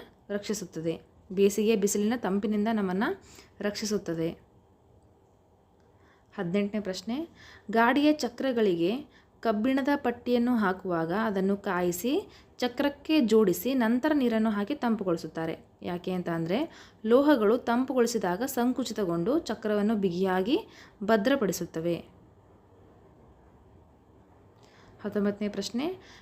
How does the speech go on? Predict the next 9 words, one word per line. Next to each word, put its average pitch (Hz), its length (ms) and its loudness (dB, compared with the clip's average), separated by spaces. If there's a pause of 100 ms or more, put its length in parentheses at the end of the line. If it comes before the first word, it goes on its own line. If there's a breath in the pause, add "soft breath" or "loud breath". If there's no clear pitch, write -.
(140 loud breath)
ಕಟ್ಟಡ 262 420 2
ಮತ್ತು 269 380 0
ಸೇತುವೆ 240 680 2
ನಿರ್ಮಾಣದಲ್ಲಿ 202 800 2
ಉಪಯೋಗಿಸುವ 190 640 0
ಕಬ್ಬಿಣದ 214 520 0 (640 loud breath)
ತೊಲೆಗಳ 240 500 4
ನಡುವೆ 190 420 2
ಸ್ಥಳಾವಕಾಶವಿರುತ್ತದೆ. 190 1300 -2